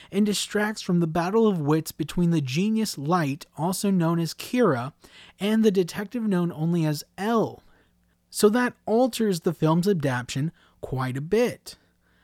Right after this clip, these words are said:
It also skips over a lot of Kira's rise to power.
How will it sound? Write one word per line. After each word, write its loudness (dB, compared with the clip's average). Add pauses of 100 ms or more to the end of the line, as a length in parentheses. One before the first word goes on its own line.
(200)
It -2
also -2
skips -4
over 4
a 2
lot 2
of -2
Kira's 0
rise -2
to -10
power. 0